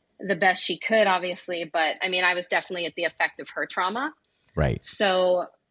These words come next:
Speaker 1: what I wanna share is that in order to procure love growing up, I had to overfunction, overgive, offer endless amounts of, like, support. Um, I had to be what she wanted. I had to perform. I had to overaccommodate. I had to people please.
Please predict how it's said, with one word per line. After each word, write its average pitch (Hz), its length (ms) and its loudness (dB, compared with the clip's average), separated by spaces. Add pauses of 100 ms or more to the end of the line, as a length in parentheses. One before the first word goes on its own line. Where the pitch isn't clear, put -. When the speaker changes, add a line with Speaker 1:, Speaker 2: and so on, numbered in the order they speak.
(200)
Speaker 1:
what 214 240 0
I 202 80 2
wanna 254 220 -2
share 208 380 0
is 170 140 -2
that 165 300 0 (340)
in 202 240 -2
order 247 400 0 (160)
to 208 360 0 (140)
procure 190 560 -2
love 160 340 -2
growing 170 340 -2
up, 170 200 -2 (540)
I 185 100 2
had 190 360 -2
to 180 360 -6 (240)
overfunction, 185 840 -4 (640)
overgive, 202 720 0 (100)
offer 190 340 -2 (100)
endless 226 440 -2
amounts 196 440 -2
of, 175 140 -4
like, 165 340 -2 (200)
support. 226 760 -2 (100)
Um, 190 420 0
I 196 60 2
had 185 200 0
to 190 80 -4
be 180 180 -2
what 180 160 -4
she - 180 -2
wanted. 220 460 2
I - 80 0
had 185 180 -4
to - 80 -14
perform. 208 580 0
I 180 60 4
had 175 180 -2
to - 80 -8
overaccommodate. 196 920 0
I 175 40 0
had 180 180 -8
to - 60 -10
people 202 340 -2
please. 190 440 0